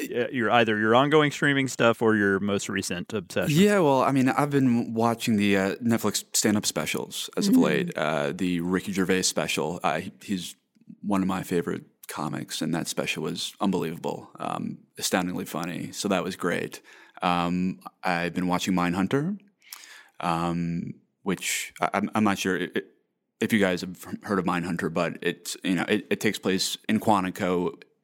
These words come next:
Speaker 2: It's about the F B I, and, you know, it,
Speaker 3: Mm.
Speaker 2: it's a story of, of the F B I and how it's changed over time. Um, so that's one of my favorite shows. Um,
Speaker 1: Oh, okay. I did. I watched the pilot of that, um, about the, the guy, like,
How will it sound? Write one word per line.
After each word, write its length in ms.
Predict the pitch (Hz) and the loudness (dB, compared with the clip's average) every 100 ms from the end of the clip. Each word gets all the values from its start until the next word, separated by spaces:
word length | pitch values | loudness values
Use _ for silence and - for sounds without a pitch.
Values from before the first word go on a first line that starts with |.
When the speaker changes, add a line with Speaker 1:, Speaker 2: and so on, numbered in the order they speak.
| - | -2
Speaker 2:
It's 160 | 107 90 | -2 2
about 200 | 98 90 | 0 0
the 120 | 82 | -6
F 140 | - | -4
B 120 | 101 | 0
I, 300 | 90 92 78 | 2 0 -2
and, 420 | 80 82 196 196 190 | 0 0 2 2 2
you 60 | |
know, 100 | 80 | 2
it, 120 | 101 | 2
Speaker 3:
Mm. 40 | 95 | 0
Speaker 2:
it's 140 | - | -6
a 100 | 95 - - | -8 -10 -8
story 280 | - - 127 | -2 2 2
of, 220 | 101 107 - | 2 -2 0
of 100 | 113 | 2
the 100 | 107 | 2
F 100 | 104 | 2
B 120 | 104 | 2
I 120 | 95 | 2
and 80 | 90 | 2
how 120 | 98 | 0
it's 140 | 90 - | 0 0
changed 380 | 107 95 92 | 2 2 2
over 160 | 92 90 | 0 -2
time. 480 | - 87 82 80 - | -4 -4 -4 -6 -6
Um, 360 | 87 82 82 - - - - - - | -6 -6 -6 -10 -14 -20 -20 -20 -20
so 440 | - - 85 92 87 - - - _ _ - - | -8 -2 0 -2 -4 -12 -20 -20 _ _ -14 -2
that's 200 | 110 107 | 0 2
one 60 | |
of 40 | 95 | 2
my 120 | 85 | 0
favorite 260 | 80 80 - | -2 -4 -2
shows. 400 | 80 80 127 - | 0 -2 -4 -2
Um, 380 | 92 90 92 90 | 0 0 0 4
Speaker 1:
Oh, 460 | 302 330 311 262 | 6 8 6 6
okay. 280 | 262 - 190 | 4 4 2
I 120 | 190 | 2
did. 200 | 196 254 | 0 0
I 100 | 214 | 0
watched 400 | 180 226 262 - | 0 0 -2 -4
the 160 | 214 180 | -4 -4
pilot 420 | - 220 208 110 | -4 -4 -2 -2
of 120 | 92 | -2
that, 500 | 85 80 78 - - - | -4 -4 -4 -6 -12 -8
um, 640 | 117 98 95 92 87 80 _ | -4 -4 -4 -6 -8 -12 _
about 320 | 117 104 107 - | -4 0 -2 0
the, 180 | 113 101 | -2 -2
the 120 | 110 | -2
guy, 220 | 110 110 | 0 2
like, 180 | 107 | 0